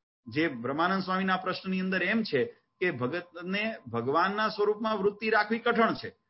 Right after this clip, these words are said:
અને જગતની અંદર સહજતાથી આકર્ષાય છે, સહજતાથી પોરવાઈ જાય છે જગતના પદાર્થોની અંદર, ત્યારે મહારાજ અહીંયા ભક્તનું લક્ષણ બતાવતા એમ સમજાવે છે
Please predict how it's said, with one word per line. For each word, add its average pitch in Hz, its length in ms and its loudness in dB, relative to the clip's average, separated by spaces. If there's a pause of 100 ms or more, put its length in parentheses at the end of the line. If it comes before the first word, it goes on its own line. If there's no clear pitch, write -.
(200)
અને 156 180 0
જગતની 180 480 -2
અંદર 202 220 -2
સહજતાથી 190 840 0
આકર્ષાય 147 540 0
છે, 127 220 -2
સહજતાથી 170 680 -2
પોરવાઈ 147 400 2
જાય 135 200 -2
છે 131 140 -4
જગતના 139 400 -6
પદાર્થોની 127 680 -6
અંદર, 123 280 -2
ત્યારે 135 520 -4
મહારાજ 127 440 2
અહીંયા 131 220 -2
ભક્તનું 156 480 -4
લક્ષણ 139 280 -4
બતાવતા 123 440 -4
એમ 117 120 -4
સમજાવે 135 460 0
છે 135 180 2